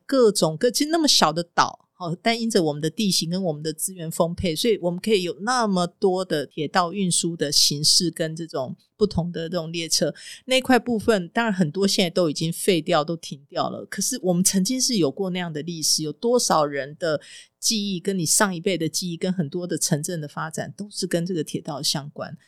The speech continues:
所以我曾经啦，其实也在这边跟朋友透露，我最早最早想说铁道故事，我很想用能不能我们用铁道文化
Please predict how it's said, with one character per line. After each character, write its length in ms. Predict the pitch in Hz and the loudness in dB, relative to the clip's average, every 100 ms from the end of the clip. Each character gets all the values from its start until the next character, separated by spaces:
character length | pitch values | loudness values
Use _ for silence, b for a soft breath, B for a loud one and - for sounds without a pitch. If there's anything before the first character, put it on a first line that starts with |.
| _ - | _ -4
所 140 | 285 | 0
以 60 | 254 | 4
我 140 | 208 | 4
曾 280 | - 175 170 | 4 2 2
经 220 | - 185 | 0 0
啦， 200 | 185 147 | 0 0
其 160 | 156 185 | 0 0
实 240 | 185 190 B B | -2 -6 B B
也 120 | - 160 | -2 2
在 100 | 208 | 4
这 80 | |
边 180 | 202 202 | 2 -2
跟 320 | 196 190 196 | -2 -2 -4
朋 180 | 202 170 | 0 0
友 100 | 165 | 0
透 240 | - 190 170 | -2 -2 0
露， 340 | 156 143 - _ _ | 0 -2 -6 _ _
我 220 | 170 - _ | -12 -12 _
最 160 | - 302 | 0 2
早 180 | - 147 | 4 4
最 160 | 220 | 4
早 180 | 202 143 | 4 2
想 320 | 147 - 143 | 0 -2 -4
说 240 | 131 - 180 | -2 0 0
铁 160 | - | 0
道 140 | 139 160 | 0 0
故 220 | - 160 | -2 -6
事， 260 | - - 139 | -4 -4 -4
我 180 | 143 147 | -8 -10
很 140 | 156 165 | -4 0
想 280 | - 143 | 2 0
用 280 | 156 165 131 - _ _ _ _ _ _ _ | -2 -6 -8 -14 _ _ _ _ _ _ _
能 100 | 214 | 0
不 100 | 208 | 2
能 120 | 226 160 | 4 2
我 60 | |
们 100 | 147 | 0
用 140 | 175 185 | -2 -2
铁 200 | - 135 | -2 0
道 180 | 165 147 - | 0 -2 -8
文 120 | 143 131 | -18 -12
化 160 | - | -6